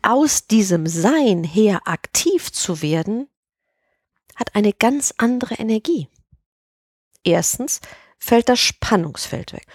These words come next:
Nicht, du bist hier und da hinten soll was kommen. Nein, du bist ja schon innerlich, emotional für dein System da. So handelst du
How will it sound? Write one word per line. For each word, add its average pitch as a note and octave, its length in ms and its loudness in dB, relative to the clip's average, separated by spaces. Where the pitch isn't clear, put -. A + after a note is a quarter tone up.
Nicht, G3 320 2
du E3+ 60 -6
bist - 220 -2
hier A3 360 4
und E3 120 -4
da A#2 60 2
hinten G#3 440 -2
soll D#3+ 200 0
was D3 180 -2
kommen. C#4 240 2
Nein, F#4+ 160 4
du B3+ 60 0
bist - 280 0
ja C3+ 100 4
schon F#3+ 260 2
innerlich, F3+ 680 2
emotional G3 840 2
für - 160 -2
dein F3 200 4
System D#3+ 540 -4
da. F#3+ 300 2
So G#3 140 0
handelst D4+ 720 4
du F3 220 -8